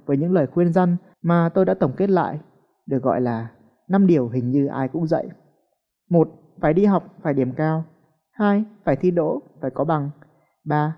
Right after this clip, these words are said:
phải kiếm việc, phải mua nhà. Bốn, phải lấy vợ, phải sinh con.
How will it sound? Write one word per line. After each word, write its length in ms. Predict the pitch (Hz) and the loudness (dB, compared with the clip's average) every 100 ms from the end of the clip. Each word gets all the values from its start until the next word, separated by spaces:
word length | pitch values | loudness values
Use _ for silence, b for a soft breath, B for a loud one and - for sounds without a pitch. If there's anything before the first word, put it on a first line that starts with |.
| _ | _
phải 120 | - 156 | -2 0
kiếm 240 | 170 185 | 2 2
việc, 180 | 220 190 - - | 2 0 -4 -6
phải 100 | 156 | 0
mua 160 | 175 | 2
nhà. 380 | 196 175 160 165 - b b b | 2 2 0 -4 -10 b b b
Bốn, 260 | - 139 208 - _ | -2 -2 -2 -8 _
phải 120 | 139 | -2
lấy 140 | 127 151 | 0 2
vợ, 260 | 185 170 202 - | 2 -2 -6 -6
phải 120 | 139 | -4
sinh 200 | 123 160 | -2 -2
con. 280 | 170 165 | 0 0